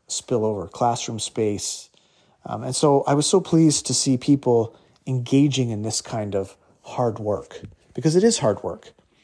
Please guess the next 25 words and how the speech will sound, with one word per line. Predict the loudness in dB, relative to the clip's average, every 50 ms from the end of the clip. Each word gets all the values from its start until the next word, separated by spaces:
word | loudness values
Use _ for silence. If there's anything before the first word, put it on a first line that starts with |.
| _ _ _ _ _ -10
to | -4 -2 2 2 2 2 2 0 -4 -8 _ _ _ _ _ _ _
try | -8 -8 -4 -2 0 2 2 4
and | 4 4 4 4 2 0 -2 -2
understand | -2 0 2 2 2 0 0 -2 -4 -4 -4 -2 0 0 0 0 -2 -2 -4 -8 -10 -14 _ _ _ _ _
how | -4 -2 0 0
you | 2 0 0
will | 0 0
use | -2 -2 -2 -2 -2 -2
something | -2 -2 -2 -2 -2 -4 -6 -6 -6 -6
that | -6 -6 -6 -8 _
doesn't | -6 -4 -4 -4 -6 -8 -8
exist | -10 -10 -10 -10 -10 -8 -6 -6 -6 -6 -10 -14 -14 -14
yet. | -14 -14 -14 -16 -20 -20 -20 _ _ _ _ _ _ _ _ _ _ _ _ _ _ _ _ _ _ _ _ _ _ _ _ _ -10
Um, | -10 -8 -6
and | -6 -4 -4
I | -2
think | -2 -2 -2 -2
it's | -4 -6 -6
great | -6 -2 0 0 0 0 -2 -6 -12 -8
that, | -4 -2 -2 -2 -2 -4 -10 -18 _ _ _ _ _ _ _ _ _
uh, | -12 -10 -10 -10 -8
leaders | -8 -4 0 2 2 4 4 2 2 0 -2 -6 -8 -12 -18 _ _ _ _ -4
at | -2 -2 0 0
our | -2 -2
school, | -4 -6 -8 _ -8 -6 -4 -4 -4 -4 -6 -8 -12